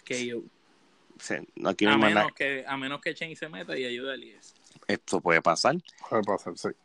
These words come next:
Speaker 1: Es más,
Speaker 2: L-
Speaker 1: es más, no, no puede pasar. Yo creo que eso es lo que va a pasar, porque acuérdate que la riña de Shane y Kevin va a seguir. Así que ya, tienes
Speaker 2: Sí,
Speaker 1: que
Speaker 2: sí.
Speaker 1: descartar a Kevin.
Speaker 2: Ok. Ali, Mustafa Ali contra Buddy Murphy.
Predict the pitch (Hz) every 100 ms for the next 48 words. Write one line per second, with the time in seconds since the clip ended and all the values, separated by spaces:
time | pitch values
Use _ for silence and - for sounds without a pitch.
0 | _ - 175 214 220 165 180 196 196 -
1 | - - 143 143 143 143 170 180 156 151
2 | 165 135 127 147 170 156 175 175 175 185
3 | 202 156 127 120 131 143 147 139 131 _
4 | _ _ _ 131 135 127 127 127 143 143
5 | 135 - 143 139 131 127 117 127 127 123
6 | 123 - 123 165 175 _ _ _ _ _
7 | _ _ - 123 - 139 143 135 143 220
8 | - _ - - - - - 180 175 208
9 | 175 151 156 147 135 120 123 - _ _
10 | - 120 - 131 - _ _ - - 110
11 | 113 147 165 - - - 101 - _ _
12 | 117 117 110 - 107 113 107 143 151 135
13 | 117 110 98 113 123 135 123 107 92 -